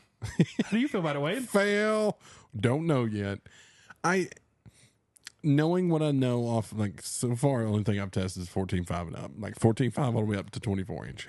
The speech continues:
Speaker 1: Uh, seeing what I've seen, knowing what I know about fourteen five, my answer used to be I wouldn't build one. 'Cause, like, gas block situation and everything else, and it just,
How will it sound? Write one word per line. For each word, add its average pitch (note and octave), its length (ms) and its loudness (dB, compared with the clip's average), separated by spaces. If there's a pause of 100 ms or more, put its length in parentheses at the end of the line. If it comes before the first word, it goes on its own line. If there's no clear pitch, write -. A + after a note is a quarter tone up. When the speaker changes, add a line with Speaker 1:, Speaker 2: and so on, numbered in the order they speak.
Speaker 1:
Uh, F2 320 -2 (1120)
seeing D3+ 520 0
what C#3+ 140 2
I've C3+ 140 0
seen, C3+ 400 -2
knowing A#2+ 260 0
what A2 120 0
I G#2 40 -2
know G#2 240 0
about G2 280 -4 (260)
fourteen G#2+ 480 0
five, G2+ 400 -2
my A2 220 2
answer A#2 320 0
used G#2 280 2
to G#2 60 -8
be F#2+ 160 0
I F#2 80 -2
wouldn't G2 300 -2
build F#2 220 -4
one. B1+ 220 -12 (240)
'Cause, G2+ 180 0
like, G2+ 340 -6
gas G2+ 260 0
block F#2+ 360 -2
situation F#2 580 -4
and F#2 100 -2
everything F#2 260 -4
else, F2+ 240 -4
and F#2 120 -2
it G#2+ 120 -6
just, - 260 -8